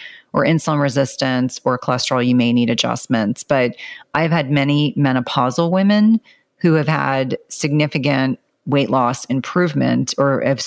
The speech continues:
you know, that have been struggling with weight loss re-, resistance in conjunction with intermittent fasting and changing their diet. So to say one without the other is really putting you at a disadvantage. So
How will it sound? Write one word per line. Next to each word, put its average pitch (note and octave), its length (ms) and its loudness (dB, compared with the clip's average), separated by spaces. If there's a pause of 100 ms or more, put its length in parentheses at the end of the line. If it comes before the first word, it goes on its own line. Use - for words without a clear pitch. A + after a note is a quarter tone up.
you - 120 0
know, C#3 100 2
that C3 140 2
have C3 60 0
been C#3 120 0
struggling E3+ 320 0
with C#3+ 80 0
weight D3 140 2
loss C3 280 -2
re-, C3 220 0 (100)
resistance C#3 840 -2 (640)
in F#3 240 2
conjunction C#3 880 0 (100)
with B2+ 340 0 (220)
intermittent D#3 520 0
fasting C3 720 -2
and C3+ 140 0
changing C#3 440 0
their D#3 160 0
diet. A#2+ 540 0
So B2+ 320 0 (320)
to D#3 140 0
say E3 200 0
one D#3 240 0
without D3 300 0
the C3+ 140 2
other B2 240 0
is B2 120 -4
really B2+ 500 2 (120)
putting C#3 580 0
you C3 220 2
at A#2+ 80 0
a A#2+ 60 0
disadvantage. - 760 -2
So B2+ 340 0